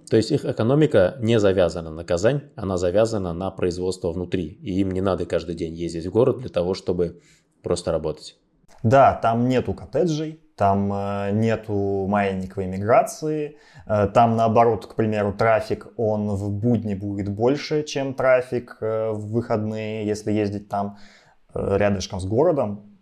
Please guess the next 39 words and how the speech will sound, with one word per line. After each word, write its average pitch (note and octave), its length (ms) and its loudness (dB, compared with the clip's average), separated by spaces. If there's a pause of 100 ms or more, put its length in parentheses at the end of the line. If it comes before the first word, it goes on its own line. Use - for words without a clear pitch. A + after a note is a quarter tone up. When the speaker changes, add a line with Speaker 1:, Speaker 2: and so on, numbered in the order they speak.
Speaker 2:
В - 20 -20
чём G#2 240 0
проблема G#2+ 640 0
для G#2 180 0
велосипедистов, G#2 680 -4
что D#2 460 -8
все - 200 0
выходные — G#2+ 520 0
это - 180 -10
набитые G#2 560 -2
трафиком, G2 560 -8
э, - 60 -16
выездные G2 800 -2
магистрали. G2 640 -8 (540)
Вот - 300 -10 (100)
в G#2 640 -2
таких A2 280 2
глубоких, G#2+ 480 -4
глубоких A#2 600 2
районах D#3 540 0 (540)
и - 80 -10
в - 100 -12
тех - 180 0
сёлах, G2+ 340 0
о G2 40 -10
которых G2+ 240 -10
я G2 80 -14
сегодня G2+ 220 -4
хочу - 240 -14
рассказать, G2+ 440 0
там C#3 320 -2 (720)
трафик B2 400 2
в F#2+ 100 -2
будни, A#2 280 2
он G#2 100 -2
должен G#2+ 240 -2
быть G2 80 -4
больше, G2 400 -8
наоборот. - 380 -12